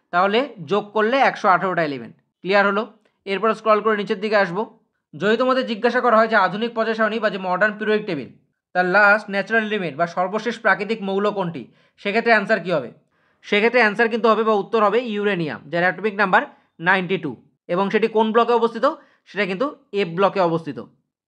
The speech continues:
এই ইউরেনিয়াম হচ্ছে মডার্ন পিরিয়ডিক টেবিলের সর্বশেষ প্রাকৃতিক মৌল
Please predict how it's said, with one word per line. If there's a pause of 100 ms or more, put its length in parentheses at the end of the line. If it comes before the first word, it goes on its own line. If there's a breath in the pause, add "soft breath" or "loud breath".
(100)
এই (100)
ইউরেনিয়াম
হচ্ছে (120)
মডার্ন
পিরিয়ডিক
টেবিলের (440 soft breath)
সর্বশেষ (120)
প্রাকৃতিক
মৌল